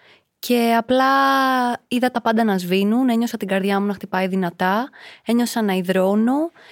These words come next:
και ένιωσα πως έρχεται το τέλος. Από τότε ακολούθησε ένας χρόνος με καθημερινές κρίσεις πανικού, με μία ιδεατή δουλειά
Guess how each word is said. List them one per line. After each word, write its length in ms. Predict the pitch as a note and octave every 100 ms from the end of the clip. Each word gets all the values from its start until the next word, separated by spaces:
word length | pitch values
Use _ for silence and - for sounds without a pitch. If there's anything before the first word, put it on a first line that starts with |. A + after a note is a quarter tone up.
| -
και 100 | -
ένιωσα 300 | C4+ C#4 C#4
πως 160 | C4+ B3
έρχεται 300 | C4+ B3 -
το 180 | A#3+ A#3
τέλος. 720 | A#3 G#3+ E3+ D#3+ D#3+ - - _
Από 300 | - A3 A3+
τότε 460 | A3+ B3 B3+ C4 C#4 C#4 C4+ C4 B3 - -
ακολούθησε 640 | - A3 A#3+ A#3+ A#3+ A#3+ A#3+
ένας 220 | A#3 A#3
χρόνος 840 | - A3 A3 A3+ A3+ A3 G#3+ G#3+
με 120 | - G#3
καθημερινές 560 | G3+ G3+ G3 G#3 G#3
κρίσεις 360 | G#3 G3+ G3 -
πανικού, 640 | F#3+ F3+ F3 F3+ G3+ D4+ - - - - -
με 140 | A3+
μία 300 | A#3 C4+ C#4
ιδεατή 480 | B3+ G#3+ G#3 G#3 B3+
δουλειά 680 | A#3 G#3+ A3 G#3+ G3 F3